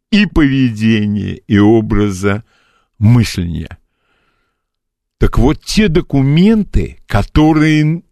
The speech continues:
наша сторона передавала полякам, и вот последняя партия документов, которая почему-то оказалась засекреченной как у нас, так и там. Как мне об этом говорил, да и, по-моему, он говорил об этом по радио, Юрий Николаевич Жуков.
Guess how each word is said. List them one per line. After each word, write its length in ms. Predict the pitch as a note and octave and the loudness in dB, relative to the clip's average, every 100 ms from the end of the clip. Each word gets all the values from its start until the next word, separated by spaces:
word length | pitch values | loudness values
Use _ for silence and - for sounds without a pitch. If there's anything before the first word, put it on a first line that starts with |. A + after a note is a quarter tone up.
| _ | _
наша 440 | D#3 D#3 E3+ - F#2+ | 0 2 0 -2 -8
сторона 640 | - G#2 A2 A#2+ B2 F2+ - - | -4 -2 0 0 0 -2 -6 -2
передавала 1040 | B2 B2 A#2 C#3 C#3 D#3 C#3 A#2 F2+ B1+ _ _ _ _ _ _ _ _ - | 2 2 2 0 0 -2 0 -2 -4 -8 _ _ _ _ _ _ _ _ -4
полякам, 1160 | F2 F2+ A#2+ D3 D#3+ D#3 D3 - C3 G#2+ F#2 - - _ _ _ _ _ _ _ _ _ _ _ _ | 0 2 2 0 0 0 -2 -2 -2 -2 -6 -12 -20 _ _ _ _ _ _ _ _ _ _ _ _
и 60 | F#3 | 0
вот 200 | G#3 - | 0 -2
последняя 760 | A2+ - C3+ D3 F3+ C#3 C#3+ | -6 -2 0 2 0 0 -2
партия 400 | - C3 A#2+ - | 0 -2 -2 -2
документов, 680 | G#2+ A2 A#2 A2 A#2+ A2 A#2 | -4 -2 0 2 2 0 -4
которая 360 | - D#3+ A#3+ G3+ | -4 -2 -2 -4
почему-то 340 | - B3+ B3 | -4 -4 -4
оказалась 420 | - A#3 G#3+ A3 | -4 -4 -4 -4
засекреченной 640 | F#3+ G#3+ G#3 B3 B3 - A#3 | -8 -10 -6 -2 -2 -2 -2
как 220 | A3+ A3 | -2 -4
у 60 | B3 | -2
нас, 200 | C4+ C4 - | -2 -2 -6
так 220 | A#3 - | -6 -6
и 60 | A3 - | -10 -4
там. 260 | F3+ F#2 - _ - - _ _ _ _ - | -2 -4 -8 _ -20 -20 _ _ _ _ -4
Как 220 | C#3 C3+ | -2 2
мне 300 | F#3 F3 E3 | 2 2 0
об 200 | C3+ C#3+ | 0 -2
этом 340 | C#3 B2 A2 | -2 -2 -4
говорил, 640 | G2+ A2+ A#2+ B2+ D#3 A3 F#3+ | -2 0 2 0 0 0 0
да 140 | D#3 | 0
и, 60 | C#3+ | 0
по-моему, 480 | E3 D#3+ D#3 C#3+ | -2 -2 -2 -2
он 100 | B2 | -2
говорил 260 | A#2 B2+ B2 | 0 0 0
об 80 | B2 | 0
этом 220 | B2 B2 | 0 -2
по 120 | C#3 | 0
радио, 240 | F3 E3 B2+ | 0 0 2
Юрий 240 | C3+ B2+ | 2 0
Николаевич 420 | A#2+ C3 B2+ A#2+ | 0 0 0 -2
Жуков. 420 | G#2 A#2 - - | -2 -4 -4 -14